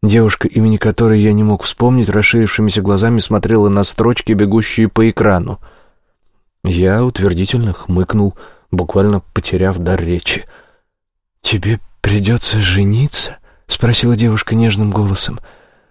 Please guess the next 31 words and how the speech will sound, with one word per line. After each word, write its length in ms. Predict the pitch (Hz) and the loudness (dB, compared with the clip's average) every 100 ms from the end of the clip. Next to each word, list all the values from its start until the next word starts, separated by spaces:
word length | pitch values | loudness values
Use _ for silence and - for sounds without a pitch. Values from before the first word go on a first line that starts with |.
| _ - | _ -4
Барби 400 | 101 127 131 123 | 0 2 2 2
со 180 | - 107 | 0 0
спермой 440 | - 117 110 104 | 0 2 4 2
в 40 | 98 | 4
волосах 460 | 101 101 - 127 | 2 2 0 -2
смотрела 460 | - 101 110 117 110 | 0 0 2 2 2
на 80 | 101 | 2
меня 260 | 95 95 | 2 0
с 100 | - | 0
новым 300 | 107 110 104 | 0 0 0
интересом. 720 | - 101 - 98 87 - - - - _ _ _ _ _ _ _ _ _ | 0 -2 0 0 0 -2 -6 -10 -20 _ _ _ _ _ _ _ _ _
«Церковь. 580 | - - 95 - - - - - _ _ _ _ _ _ - | -6 0 0 -2 -6 -8 -12 -20 _ _ _ _ _ _ -4
Мне 220 | 101 104 | 2 2
нужно 320 | 95 101 107 | 2 2 0
попасть 500 | 104 98 - 101 - - | -2 -2 -2 -4 -6 -12
в 40 | |
церковь», — 540 | - 92 85 - - - _ _ _ | -4 -2 -2 -6 -10 -16 _ _ _
снова 300 | - 104 95 | -2 2 2
пробормотал 600 | 98 92 92 92 101 92 | 2 0 2 0 0 0
я. 220 | 90 92 - _ _ _ _ _ _ - | 0 -4 -10 _ _ _ _ _ _ -4
На 180 | 101 101 | 0 2
этот 200 | 123 - | 0 0
раз 200 | 117 - | -2 0
я 120 | 117 | 0
не 120 | 120 | 2
лгал, 340 | 117 95 95 98 | 0 0 0 2
мне 180 | 95 95 | 2 2
нужно 260 | 104 104 | 2 0
было 220 | 101 107 | 2 2
помолиться 760 | 107 107 104 104 95 90 - 101 | 0 0 0 0 -2 -2 -4 -4
Богу, 560 | 95 90 87 85 - | 0 0 0 -4 -8